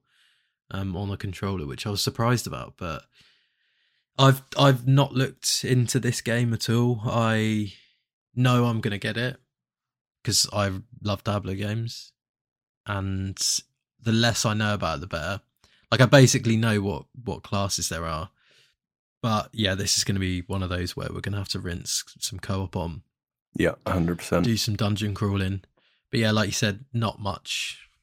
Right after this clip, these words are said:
Speaker 1: not much else to say on that. But yeah, that's a particular highlight for us, I think, going forward.
Speaker 2: I,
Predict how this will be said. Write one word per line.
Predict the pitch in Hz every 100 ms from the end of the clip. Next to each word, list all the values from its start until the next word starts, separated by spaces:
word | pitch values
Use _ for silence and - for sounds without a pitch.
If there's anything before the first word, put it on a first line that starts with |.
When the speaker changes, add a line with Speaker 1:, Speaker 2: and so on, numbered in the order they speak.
| _ _ _ _ _ _ _ 185
Speaker 1:
not |
much | 143 120
else | 131 117 -
to |
say | - 113
on | 110
that. | 120 117 - -
But | 101 78 113
yeah, | 107
that's | 104 113 -
a |
particular | - - 135 - 107
highlight | 101 98 101 92 -
for | 95
us, | 98 -
I | -
think, | 92 87 -
going | - 90
forward. | 98 98 95 95 - _ _ _ _ _ _ - _ _ 120
Speaker 2:
I, | 120